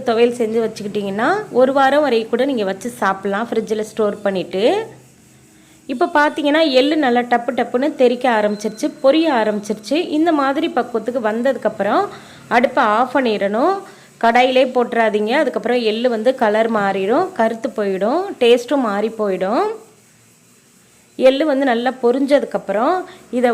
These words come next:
வந்து ஒரு பிளேட்டில் கொட்டி ஆற விட்டுருங்க. இதுக்கு இடையில பார்த்தீங்கன்னா, இதுக்கு வந்து எள்ளுக்கு வந்து சில சாமான்கள் வந்து சேர்க்கணும். கடாயில ஒரு டீஸ்பூன் அளவுக்கு வந்து எண்ணெய் சேர்த்துட்டு, இது கூட கால் முடி அளவுக்கு வந்து தேங்காயை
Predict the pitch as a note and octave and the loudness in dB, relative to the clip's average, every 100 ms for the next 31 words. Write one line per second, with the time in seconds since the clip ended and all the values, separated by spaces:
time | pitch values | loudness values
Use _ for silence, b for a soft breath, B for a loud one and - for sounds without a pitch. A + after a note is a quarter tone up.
0 | A3+ A#3+ D#4 B3+ A3+ A#3+ A#3+ A#3+ A3+ G#3+ | 0 0 2 0 0 0 0 0 -2 -4
1 | G#3 C#4 G#3+ G3+ C4 D4 A#3+ - G#3 F#3 | -2 -2 0 0 2 2 0 -2 -4 -2
2 | G#3+ C#4+ B3+ C4 D4 B3+ A#3 C#4+ D4+ D4 | -2 -2 -4 -6 -2 0 2 0 0 -2
3 | G#3+ G3+ G3 G3+ B3+ A#3+ G#3 G#3+ G#3 A#3+ | -4 -4 -6 -4 -4 -4 -4 -4 -4 -2
4 | A3 A#3 C4 B3+ G#3+ G3+ D4 G#4 B B | -2 -2 -4 -4 -4 -2 -2 -2 B B
5 | B - - C#4+ D4+ A#3+ A3 A3 G#3+ G#3 | B -12 -2 0 0 -2 -2 -2 -2 -2
6 | G3+ G3+ A3+ A3+ G3 - F#3+ A3+ F#4 G#4 | -2 -4 -4 -4 -6 -4 -4 -2 -2 -4
7 | - _ _ _ _ _ _ _ _ _ | -12 _ _ _ _ _ _ _ _ _
8 | _ _ _ _ _ b b b b b | _ _ _ _ _ b b b b b
9 | - C4+ E4 E4+ C4+ C4+ C4+ D4 - D#4 | -2 2 4 4 2 6 6 6 0 -2
10 | D4 D4 C4 A3+ A3 B3 C4 A3+ B3+ C#4+ | -2 -2 0 0 0 0 2 2 0 2
11 | C4+ A3+ - - D4 C#4+ C4 B3+ A3+ A3 | 2 2 0 0 0 0 -2 -2 0 0
12 | C#4+ D4 B3+ D4 D4+ D4 C#4+ A#3+ - G#3+ | 0 0 2 2 0 0 0 0 -2 -4
13 | A3+ A3 A3+ A3+ G#3+ G3+ | -2 -2 0 -2 0 0